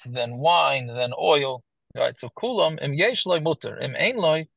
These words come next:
Aser. So if he has, it's mutter, and if he doesn't have, then it's aser.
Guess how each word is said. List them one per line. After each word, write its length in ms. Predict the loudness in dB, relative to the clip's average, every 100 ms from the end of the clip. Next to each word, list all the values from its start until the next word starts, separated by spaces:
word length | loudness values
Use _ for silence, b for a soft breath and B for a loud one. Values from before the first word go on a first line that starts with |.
| _ 2
Aser. 320 | 2 2 -6
So 120 | -8
if 80 | -6
he 120 | -4
has, 320 | 2 4 4 0
it's 160 | -8
mutter, 320 | -6 -4 -2
and 100 | -2
if 80 | -2
he 100 | 0
doesn't 320 | 2 2 0
have, 340 | -2 0 2 0 _ _ _ _ _ _ _ _ _ _ _ _ _ _ _ _ _ _ _
then 160 | -4 -2
it's 160 | 2
aser. 340 | 2 2 -2